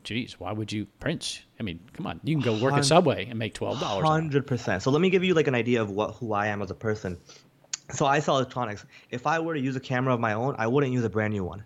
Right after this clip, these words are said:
Speaker 2: Never, ever, ever would I use a brand new
Speaker 1: <laughs>
Speaker 2: camera. I'll buy a broken one from, from eBay. Not broken necessarily, but, like, a cracked screen or, like, a cosmetically damaged one, and I'll use that because I see no point of using a brand new one. Not because I don't have the money for it, not because I can't afford it,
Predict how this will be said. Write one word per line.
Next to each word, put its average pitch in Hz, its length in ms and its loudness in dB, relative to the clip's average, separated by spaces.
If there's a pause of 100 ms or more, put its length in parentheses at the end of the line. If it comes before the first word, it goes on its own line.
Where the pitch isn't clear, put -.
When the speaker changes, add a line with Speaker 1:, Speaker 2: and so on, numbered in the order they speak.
Speaker 2:
Never, 123 440 2
ever, 107 360 0
ever 95 300 -8
would 98 100 -6
I 98 60 0
use 101 140 -2
a 98 40 -4
brand 107 280 0
new 101 100 0
Speaker 1:
<laughs> 120 100 -6
Speaker 2:
camera. 95 260 0 (300)
I'll 123 200 2
buy 131 180 4
a 127 80 2
broken 127 480 -2
one 160 140 -2
from, 127 300 -4 (100)
from 120 140 -2
eBay. 113 120 0
Not 143 180 0
broken 120 240 0
necessarily, 151 320 0
but, 120 120 0
like, 104 160 -2
a 98 80 -6
cracked 113 320 -2
screen 113 500 -4
or, 110 60 0
like, 104 140 0
a 98 80 -6 (220)
cosmetically 117 560 -2
damaged 110 320 -2
one, 123 240 0
and 110 120 -4
I'll 110 100 0
use 113 260 2
that 110 380 0 (400)
because 135 220 0
I 123 100 2
see 147 200 -2
no 131 140 0
point 147 240 -4
of 113 100 -2
using 98 200 -4
a 98 40 -2
brand 92 280 -2
new 90 100 -2
one. 90 260 -4 (580)
Not 156 220 2
because 147 160 4
I 131 60 6
don't 131 120 2
have 127 120 -2
the 120 80 -2
money 110 220 0
for 110 280 -2
it, 110 40 0
not 117 200 -2
because 110 140 -6
I 107 60 -4
can't 101 220 -8
afford 143 320 2
it, 139 260 2